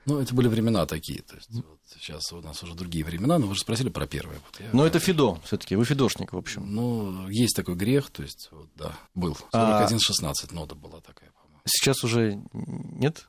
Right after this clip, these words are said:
Speaker 1: Ну, сейчас уже нет, хотя, говорят, Фидо еще живо, но это
Speaker 2: Живо.
Speaker 1: уже совсем отмороженные люди. Это, знаете, как все-таки реднеки, есть такой термин. А у меня дети маленькие, да, поэтому приходится все-таки, надо как-то оторваться, мне кажется, да, то есть, ну, не, не жить же им в землянках с отцом, да, если я их начну учить сейчас Фидо, это будет кошмар.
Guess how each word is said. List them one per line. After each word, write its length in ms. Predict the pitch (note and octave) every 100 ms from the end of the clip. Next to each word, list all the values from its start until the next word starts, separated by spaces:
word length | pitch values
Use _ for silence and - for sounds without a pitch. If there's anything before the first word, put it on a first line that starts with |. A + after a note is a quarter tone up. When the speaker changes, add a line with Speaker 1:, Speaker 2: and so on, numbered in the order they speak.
| _
Speaker 1:
Ну, 120 | A#2 F#2
сейчас 220 | B2+ B2
уже 160 | A2+
нет, 120 | F#2 D#2
хотя, 220 | F2 F2+
говорят, 220 | F#2+ F2
Фидо 180 | G#2 G2+
еще 240 | F2+ G#2
живо, 260 | A2 E3 G#2+
но 80 | A2+
это 80 |
Speaker 2:
Живо. 40 | A2+
Speaker 1:
уже 120 | G#2
совсем 360 | A2+ - F2 E2
отмороженные 540 | E2+ E2+ E2 D#2+ F2+
люди. 200 | B2+ G#2+
Это, 160 | C#2+ D#2+
знаете, 340 | G2 F#2 -
как 120 | D2+
все-таки 300 | D2+ D2+ -
реднеки, 500 | D#2+ F#2+ F2+ E2+ D2
есть 160 | D#2 -
такой 220 | E2 E2+
термин. 380 | - C3+ G2+ D2+ - - - - - _
А 140 | - E2
у 20 |
меня 140 | F#2+
дети 260 | F2+ B2+ F2
маленькие, 500 | D#2+ D2 D2 - D2+
да, 140 | G#2
поэтому 280 | G#2+ E2+ E2
приходится 320 | F2 - G2+ -
все-таки, 220 | E2+ E2+
надо 120 | D#2+
как-то 180 | E2+ E2+
оторваться, 500 | E2 F#2 A2 C#3 -
мне 160 | D2+ D2+
кажется, 400 | - D2+ - -
да, 120 | A3+
то 100 | -
есть, 100 | -
ну, 60 | F2
не, 220 | F2 E2
не 160 | F#2
жить 180 | G2+ C3
же 80 | G2
им 80 | D#2+
в 60 |
землянках 440 | D#2 D#2+ D2+ C#2 -
с 120 | -
отцом, 320 | D2 - -
да, 100 | F2+
если 200 | F2 F2+
я 40 | E2+
их 60 |
начну 260 | F2 - F2
учить 200 | E2+ E2+
сейчас 160 | E2+
Фидо, 300 | - F2+ A2
это 160 | G2 D2
будет 140 | D2
кошмар. 500 | - - - C2+ -